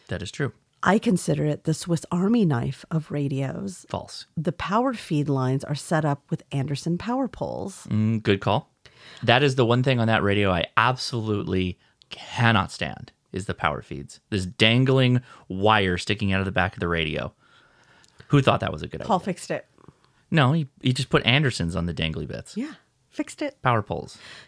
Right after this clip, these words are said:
Speaker 2: <laughs> Number two, a signal stick antenna with a ninety degree B N C connector for U H F V H F.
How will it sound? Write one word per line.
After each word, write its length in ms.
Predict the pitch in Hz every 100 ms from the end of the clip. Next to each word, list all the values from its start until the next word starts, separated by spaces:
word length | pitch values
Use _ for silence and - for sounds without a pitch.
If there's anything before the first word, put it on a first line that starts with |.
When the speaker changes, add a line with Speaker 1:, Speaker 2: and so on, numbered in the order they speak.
| _ _
Speaker 2:
<laughs> 460 | 269 202 - 190 539 208
Number 300 | 214 214 240
two, 320 | - 170 151
a 60 | 185
signal 400 | - 226 208 277
stick 220 | 285 294
antenna 540 | 302 277 165 135 131 - - - 180
with 200 | 185 180
a 100 | 165
ninety 380 | 151 147 165 208
degree 360 | 214 202 156 151
B 220 | 147 147
N 140 | 165
C 160 | - 175
connector 560 | - 175 120 - 139
for 140 | 139 139
U 260 | 139 131
H 180 | 156 170
F 140 | 180 180
V 160 | 135
H 220 | 110 120 -
F. 240 | 156 -